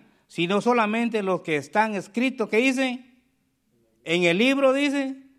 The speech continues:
"de la vida del Cordero". ¿Cuánto le dan gloria a Dios? ¿Ve? Entonces, ¿vale la pena servirle a Dios?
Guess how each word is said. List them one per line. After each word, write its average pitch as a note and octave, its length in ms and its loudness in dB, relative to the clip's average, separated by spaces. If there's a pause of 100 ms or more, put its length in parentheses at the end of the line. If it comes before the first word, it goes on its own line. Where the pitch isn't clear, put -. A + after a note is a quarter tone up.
(220)
"de D#3+ 120 0
la E3 160 6
vida B3+ 600 0 (400)
del D3 220 -4
Cordero". E3 420 4
¿Cuánto E3 220 0
le E3+ 60 2
dan E3 80 -2
gloria E3+ 200 -2
a E3+ 40 -2
Dios? D3 240 -4 (720)
¿Ve? F#3 240 -4 (300)
Entonces, G3+ 440 -2 (360)
¿vale F#3+ 240 8
la A#3 180 6
pena A#3 180 2
servirle G#3+ 380 0
a G#3 60 0
Dios? A3+ 360 -2